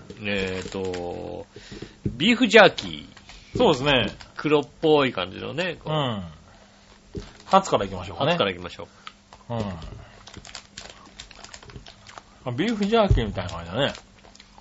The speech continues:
Speaker 1: うん。
Speaker 2: うん。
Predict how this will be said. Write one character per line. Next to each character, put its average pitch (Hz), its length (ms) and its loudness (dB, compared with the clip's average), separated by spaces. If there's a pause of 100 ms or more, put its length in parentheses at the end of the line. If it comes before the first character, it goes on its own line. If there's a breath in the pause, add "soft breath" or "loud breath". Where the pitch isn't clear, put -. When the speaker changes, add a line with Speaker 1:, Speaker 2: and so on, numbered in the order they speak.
(120)
Speaker 1:
う 113 40 -10
ん。 107 240 -8 (4000)
Speaker 2:
う 147 40 -4
ん。 117 280 -4